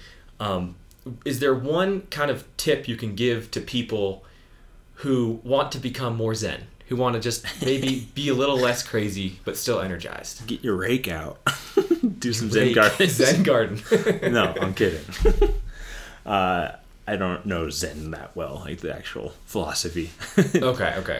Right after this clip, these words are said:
Speaker 1: Well,
Speaker 2: But
Speaker 1: I use the
Speaker 2: I
Speaker 1: wor-, I use the word as kind of a,
Speaker 2: I
Speaker 1: yeah.
Speaker 2: un-, I understand. <laughs> But, uh, I, I guess it's like, not everyone understands attention. I think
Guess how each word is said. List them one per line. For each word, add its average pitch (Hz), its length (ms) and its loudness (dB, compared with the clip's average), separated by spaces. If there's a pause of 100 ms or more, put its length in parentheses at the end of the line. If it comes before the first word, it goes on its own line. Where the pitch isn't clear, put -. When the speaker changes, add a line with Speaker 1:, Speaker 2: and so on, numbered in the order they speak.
Speaker 1:
Well, - 60 -8
Speaker 2:
But 117 60 2
Speaker 1:
I 135 100 6
use 160 340 4
the 131 100 2
Speaker 2:
I 104 120 4
Speaker 1:
wor-, 95 180 2
I 120 40 4
use 117 260 2
the 101 60 0
word 95 180 2
as 87 100 -2
kind 87 160 -4
of 80 80 -4
a, 65 140 -6 (100)
Speaker 2:
I 90 60 0
Speaker 1:
yeah. 82 100 0
Speaker 2:
un-, 82 180 -4
I 87 40 -4
understand. 78 560 -6 (100)
<laughs> 139 400 4
But, 101 220 0 (440)
uh, 76 360 -6 (1300)
I, 113 580 -2 (800)
I 117 100 0
guess 120 300 2
it's - 320 -2
like, 85 200 -4 (2500)
not 156 180 4
everyone 160 200 6
understands 117 440 2
attention. 104 640 -2
I 92 60 -4
think 87 220 -4